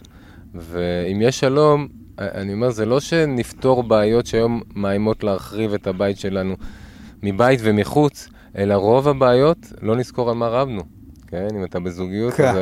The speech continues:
Speaker 1: אפשר לראות את
Speaker 2: כן.
Speaker 1: זה בחוש, נכון? לפעמים שאנחנו בקטנות ו-, ו-, ובאיזה מצר ובאיזה... פינה, כל דבר קטן אנחנו, אה, נתפסים עליו, וזה יכול לפרק את הבית, את המשפחה, את ה-, את הקהילה, את העם.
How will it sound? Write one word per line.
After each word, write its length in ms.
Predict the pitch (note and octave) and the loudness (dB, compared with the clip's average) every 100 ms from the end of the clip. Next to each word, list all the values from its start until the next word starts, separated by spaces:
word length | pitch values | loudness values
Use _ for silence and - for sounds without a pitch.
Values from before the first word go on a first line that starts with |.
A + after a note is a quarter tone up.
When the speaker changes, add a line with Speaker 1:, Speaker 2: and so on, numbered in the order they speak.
| F#2+ | 0
Speaker 1:
אפשר 240 | - G2+ | 0 0
לראות 280 | G#2 G#2+ A2 | 0 0 0
את 60 | C#3+ | 2
Speaker 2:
כן. 80 | A#2+ | 2
Speaker 1:
זה 80 | |
בחוש, 420 | G2+ A2 D#3+ B2 G#2 | 0 -2 0 0 -2
נכון? 360 | F#2+ G#2 A2+ | -2 0 0
לפעמים 360 | A2 G2+ A2+ A2+ | 0 -2 0 0
שאנחנו 400 | G#2+ G2+ G2 F#2+ | 2 2 0 -2
בקטנות 680 | G2+ G2+ - G#2+ A#2+ C3 | -4 -6 -4 -2 0 0
ו-, 160 | A2 G#2 | 0 -2
ו-, 240 | F#2+ G2 F#2+ | 0 -2 -2
ובאיזה 320 | F#2 F#2+ F#2+ | -4 -4 -4
מצר 640 | F#2+ F#2+ - A2 B2 C3 A#2 | -4 -4 -4 -2 0 0 0
ובאיזה... 440 | G2+ F#2+ F#2 F#2+ F#2 - - - - - | -4 -4 -4 -4 -6 -10 -20 -20 -18 -6
פינה, 420 | G2+ G#2 A2 C3 - - | -2 2 4 4 0 -10
כל 180 | - C3 | 0 2
דבר 220 | D3 D3+ | 4 2
קטן 420 | D3 C#3 D3 D#3 | 0 0 2 2
אנחנו, 480 | C3+ G#2 G#2 G2 G2 | 2 -2 -2 -2 0
אה, 120 | F#2+ | -2
נתפסים 540 | G2 G2 G2+ - G#2+ A2 | -2 -4 -8 -6 -4 -2
עליו, 220 | A2+ A2+ | -2 -4
וזה 160 | G#2 G2 | -4 -6
יכול 240 | G2+ A2 | -4 -6
לפרק 380 | A2 G#2+ A2+ B2 | -6 -8 -6 -6
את 100 | - | -8
הבית, 440 | F2 G2 A#2 G2 | -6 -2 -2 -4
את 140 | F#2 - | -8 -8
המשפחה, 800 | F2 F2+ - F2+ - A2 A#2+ G#2+ | -8 -8 -8 -10 -4 -2 -2 -4
את 140 | E2+ | -6
ה-, 200 | F2 E2+ | -6 -6
את 120 | F2+ | -6
הקהילה, 640 | F2+ - F2+ F2+ G2+ A#2+ A#2 | -10 -10 -10 -6 -2 -2 -2
את 140 | F#2+ | -2
העם. 360 | F#2 G#2+ G#2+ | -4 2 2